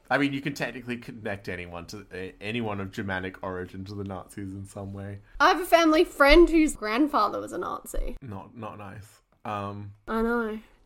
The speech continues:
Speaker 2: It feels like everyone, that lots of people who are European, they have that ancestry, unfortunately, or any German related, unfortunately.
Speaker 1: I have German ancestry, but they moved to America in eighteen forty-eight, so they moved long before,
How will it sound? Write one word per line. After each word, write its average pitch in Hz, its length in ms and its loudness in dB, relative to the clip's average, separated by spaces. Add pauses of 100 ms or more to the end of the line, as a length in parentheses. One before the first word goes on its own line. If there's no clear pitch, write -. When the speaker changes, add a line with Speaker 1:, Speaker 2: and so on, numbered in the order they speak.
Speaker 2:
It 294 100 -2
feels 392 320 0
like 277 120 4
everyone, 214 320 0
that 196 200 -10
lots 208 260 -4
of 254 120 -4
people 220 320 0
who 220 60 0
are - 40 2
European, 208 540 -2
they 208 100 -6
have 220 220 -4
that 214 180 -4
ancestry, 214 600 -6
unfortunately, 214 520 -4
or 208 200 -2
any 214 180 0
German 202 420 -2
related, 208 460 -2
unfortunately. 208 800 -8
Speaker 1:
I 123 140 -2
have 123 160 -6
German 127 360 -2
ancestry, 95 720 -10
but 101 220 -12
they 113 100 -2
moved 127 340 -4
to 120 100 -6
America 107 500 -4 (100)
in 92 100 -12
eighteen 95 380 -10
forty-eight, 92 640 -8
so 92 260 -8 (120)
they 92 260 -10
moved 110 360 -6 (460)
long 110 340 0
before, 95 500 -10